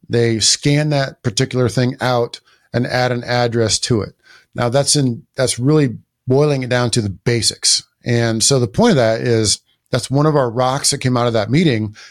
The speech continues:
in long discussion format. I mean, when we spent ten, fifteen mon-, minutes discussing it, now it's something that I think we wanna do because,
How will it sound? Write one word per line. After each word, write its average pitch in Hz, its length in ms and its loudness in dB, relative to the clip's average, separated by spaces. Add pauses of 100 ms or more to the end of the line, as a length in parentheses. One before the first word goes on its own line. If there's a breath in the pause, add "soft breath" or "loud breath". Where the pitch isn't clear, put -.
(140 loud breath)
in 147 200 2
long 131 420 0
discussion 120 580 0
format. 110 520 -2
I 107 80 -2
mean, 117 140 4
when 120 140 4
we 127 80 4
spent 123 380 0 (460 loud breath)
ten, 135 260 0
fifteen 127 460 0
mon-, 120 260 0
minutes 127 380 0
discussing - 540 0
it, 123 240 0 (1040)
now 127 280 2
it's 127 100 0
something 123 300 0
that 120 140 2
I 120 40 2
think 120 220 -2
we 123 100 2
wanna 117 260 2
do 113 360 2 (400 loud breath)
because, - 480 0